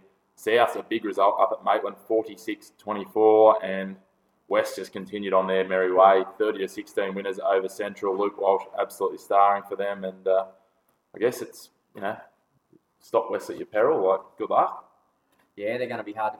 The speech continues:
Speaker 2: beat, mate. Uh, they've, they've signed, uh, big names as they do every year. I've seen Luke Walsh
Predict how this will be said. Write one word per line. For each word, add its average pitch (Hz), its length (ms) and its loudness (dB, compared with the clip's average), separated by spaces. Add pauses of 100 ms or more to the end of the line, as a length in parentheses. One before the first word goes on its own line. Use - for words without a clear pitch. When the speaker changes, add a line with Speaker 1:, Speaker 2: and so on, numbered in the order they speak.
Speaker 2:
beat, 113 220 -6
mate. 113 260 -12
Uh, 107 280 -4 (200)
they've, 107 120 -10 (260)
they've 104 160 -14
signed, 107 480 -10
uh, 98 280 -10 (460)
big 104 200 -14
names 110 320 -14
as 104 100 -18
they 104 160 -10
do 104 220 -8
every 101 240 -8
year. 107 220 -10 (760)
I've - 100 -8
seen 117 240 -10
Luke 107 180 -14
Walsh 110 220 -6